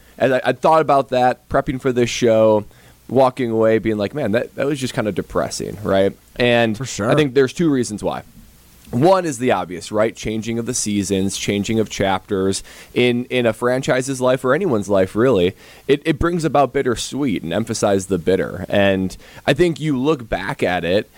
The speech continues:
Speaker 1: and I'm sure you can think about it too, right? You grew up with Aaron Rodgers,
Speaker 2: Totally.
Speaker 1: right? So he was a part of every Packer fan's life for a long time. And so there was a sense of appreciation and all the relevance he gave the Packers. So just changing that chapter and now seeing an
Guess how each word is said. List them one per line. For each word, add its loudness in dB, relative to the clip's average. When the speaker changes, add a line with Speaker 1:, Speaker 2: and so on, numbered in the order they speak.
Speaker 1:
and 2
I'm 0
sure 0
you -2
can -4
think -2
about 2
it -2
too, 2
right? 4
You -6
grew 2
up -2
with -2
Aaron -2
Rodgers, -4
Speaker 2:
Totally. 2
Speaker 1:
right? 2
So -2
he -2
was -2
a 0
part 0
of -2
every -2
Packer -6
fan's -4
life 0
for -2
a 0
long 0
time. -4
And 2
so 4
there 4
was 4
a -8
sense -2
of -4
appreciation 0
and 0
all 4
the -2
relevance 0
he -4
gave 2
the -2
Packers. -2
So 0
just -2
changing -4
that -2
chapter -2
and 2
now 0
seeing -6
an -2